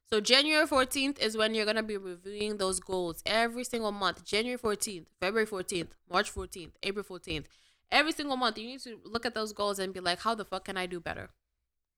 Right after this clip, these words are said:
Because you're not gonna do better and be better than you were last,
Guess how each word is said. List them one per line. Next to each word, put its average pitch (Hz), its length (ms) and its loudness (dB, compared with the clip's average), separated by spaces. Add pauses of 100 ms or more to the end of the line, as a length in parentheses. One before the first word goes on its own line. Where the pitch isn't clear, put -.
(280)
Because 214 400 2
you're 214 140 2
not 220 200 2
gonna 226 160 -4
do 208 280 -8
better 185 600 2
and 180 220 -4
be 202 160 -14
better 185 320 0
than 175 180 -2
you 165 120 -8
were 170 240 0
last, 170 480 6